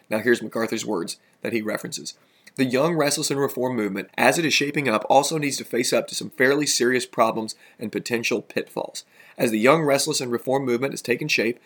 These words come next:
some of the best-selling books and leading figures in the movement have been completely uncritical and in some cases openly supportive of seeker-sensitive style pragmatism. And one cannot be genuinely reformed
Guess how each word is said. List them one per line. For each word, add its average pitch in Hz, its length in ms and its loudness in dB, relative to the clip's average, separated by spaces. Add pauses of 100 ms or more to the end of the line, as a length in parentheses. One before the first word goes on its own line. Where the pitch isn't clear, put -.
(140)
some 139 200 -4
of - 20 -2
the 117 80 2
best-selling 147 560 2
books 127 260 4
and 107 120 -4
leading 143 260 2
figures 139 340 -2
in 147 60 -4
the 151 60 -2
movement 113 360 0
have 151 160 8
been 127 120 0
completely 160 560 0
uncritical 156 640 0 (260)
and 143 140 0
in 135 100 2
some 180 240 0
cases 117 460 0
openly 165 400 2
supportive - 580 0 (220)
of 110 120 2
seeker-sensitive 135 840 0
style 107 320 -2
pragmatism. 107 720 -4 (300)
And 123 160 2
one 165 180 4
cannot 135 240 0
be 120 80 0
genuinely 139 500 0
reformed 120 600 -2